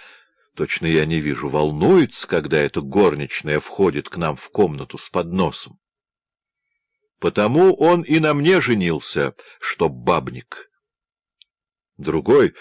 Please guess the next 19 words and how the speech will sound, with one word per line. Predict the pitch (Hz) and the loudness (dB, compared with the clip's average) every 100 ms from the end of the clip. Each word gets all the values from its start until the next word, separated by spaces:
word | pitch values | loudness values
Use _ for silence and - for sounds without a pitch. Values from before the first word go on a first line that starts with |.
| - - _ _ - | -20 -20 _ _ -6
тогда | 76 71 80 76 | -4 -2 0 -2
в | - | -4
Петербурге | - 71 78 71 82 65 67 | -8 -4 -2 0 -2 -4 -6
не | 69 | -6
оказалось, | 67 76 65 87 135 156 - - _ _ _ _ _ _ _ - | -6 -6 -2 0 0 -2 -6 -16 _ _ _ _ _ _ _ -16
а | 71 60 60 | -10 -10 -10
со | - 65 | -10 -10
мной | 67 78 123 180 160 - | -4 0 2 2 0 -8
нельзя | - 135 120 147 117 | -10 -10 -6 -4 -2
было | 139 135 127 | 0 0 0
иначе, | 113 117 - | -2 -4 -6
как | 98 107 | -6 -4
женившись. | 101 127 87 - - - - - _ _ _ _ _ _ _ _ | -2 -2 -2 -6 -14 -16 -18 -20 _ _ _ _ _ _ _ _
Теперь | - - 82 | -12 -2 0
он | 80 - | 0 -2
очень | 92 131 - 143 | 2 2 2 0
об | 143 139 | 0 0
этом | 135 131 | 0 -4
сожалеет. | - 110 120 95 60 - | -6 -4 -2 -2 -2 -10